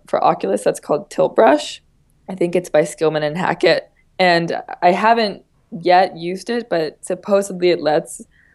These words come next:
artists paint in three dimensions. And it's, like, mind blown. Um, just, <laughs> just by adjusting the angle of the canvas. Um, and it, what I love most about the idea of this Tilt Brush is that it will let you paint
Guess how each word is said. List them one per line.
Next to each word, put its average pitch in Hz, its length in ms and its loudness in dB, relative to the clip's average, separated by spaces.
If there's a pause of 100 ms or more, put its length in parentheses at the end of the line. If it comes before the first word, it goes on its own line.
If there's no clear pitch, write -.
(180)
artists 175 380 4
paint 175 300 -4
in 165 160 -8
three - 180 -6
dimensions. 170 720 -2 (500)
And 156 120 -6
it's, - 140 -18 (240)
like, 156 200 2
mind 151 220 4
blown. 156 320 0 (420)
Um, 165 380 2
just, - 280 0 (260)
<laughs> - 260 -20
just 202 240 -2
by 240 80 6
adjusting 175 500 0
the 170 100 -2
angle 160 300 -4
of 156 140 -4
the 147 80 -6
canvas. 156 580 -6 (120)
Um, 151 340 -8 (180)
and 180 100 -2
it, 170 260 -2 (420)
what 180 240 4
I 165 160 4
love 165 240 2
most 160 260 -6
about 147 420 -2 (360)
the - 140 -2
idea 156 360 0
of 147 140 -4
this 160 300 2
Tilt 170 280 0
Brush 165 220 2
is 165 100 -2
that 151 300 0 (320)
it 175 60 0
will 175 120 4
let 160 240 2
you 175 80 -8
paint 165 380 -8